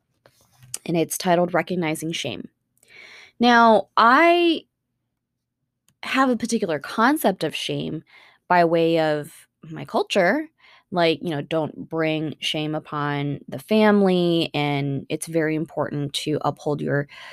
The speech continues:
um, professional responsibility as an attorney. I, I have very particular ideas of that, but <sighs> I never took the time to really dig into whether or not I felt shame.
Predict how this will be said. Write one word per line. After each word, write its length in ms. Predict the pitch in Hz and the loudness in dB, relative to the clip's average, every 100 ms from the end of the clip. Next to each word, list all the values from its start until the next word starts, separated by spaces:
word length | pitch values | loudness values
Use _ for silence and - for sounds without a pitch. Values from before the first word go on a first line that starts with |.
| - - | -20 -6
um, 240 | - 147 151 | 0 2 2
professional 460 | 165 160 160 180 | -2 -2 0 0
responsibility 720 | 156 - 147 139 151 160 156 147 | 0 0 -2 -2 0 2 4 2
as 120 | 143 | 2
an 60 | |
attorney. 500 | 143 143 - 196 190 | -2 0 2 4 6
I, 220 | 180 196 190 | 4 2 -2
I 40 | |
have 320 | 202 - 240 202 | 0 2 4 6
very 460 | 202 202 202 190 _ _ | 6 6 6 2 _ _
particular 760 | - 196 196 185 170 160 151 - _ _ _ _ | -6 -2 -2 0 2 2 -2 -6 _ _ _ _
ideas 640 | 160 165 151 180 185 170 | -6 -6 -4 4 6 6
of 160 | 143 139 | 2 -6
that, 280 | - - - | -8 -8 -4
but 200 | 185 180 - - - - _ _ _ _ _ _ _ _ _ | 0 0 0 -20 -20 -20 _ _ _ _ _ _ _ _ _
<sighs> 520 | - - - - - | -4 -2 -4 -6 -4
I 120 | - 233 | 2 6
never 500 | 233 226 233 240 247 | 8 8 6 2 -4
took 200 | 220 - | -6 -8
the 120 | 202 | -8
time 560 | - - 160 151 151 160 | -8 -12 -10 -10 -10 -10
to 420 | 180 160 151 156 _ _ _ _ _ | -8 -6 -6 -10 _ _ _ _ _
really 280 | 185 196 208 | 2 2 2
dig 260 | - 170 | 0 0
into 300 | 170 165 - | 0 -2 -4
whether 280 | 160 151 147 | -4 -4 -2
or 140 | 143 147 | 0 0
not 280 | 139 - - 175 | 0 -4 -4 0
I 160 | 302 | 0
felt 280 | 330 - - | 0 -6 -6
shame. 320 | - - - | -6 -8 -10